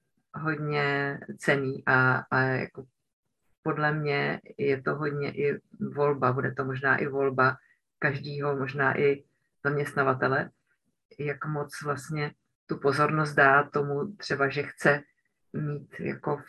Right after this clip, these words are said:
v té firmě lidi nebo stroje. Jo, takže mně se vlastně líbí tady to přemýšlení, který ty si už zahájil, že přemýšlíš o tom, jak vlastně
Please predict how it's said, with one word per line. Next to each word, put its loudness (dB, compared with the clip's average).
v -10
té 6
firmě 4
lidi 6
nebo 2
stroje. 8
Jo, -2
takže 0
mně 0
se 0
vlastně 2
líbí -6
tady 2
to 2
přemýšlení, 0
který 0
ty 0
si -8
už -8
zahájil, 4
že 0
přemýšlíš -6
o -4
tom, -2
jak -4
vlastně -4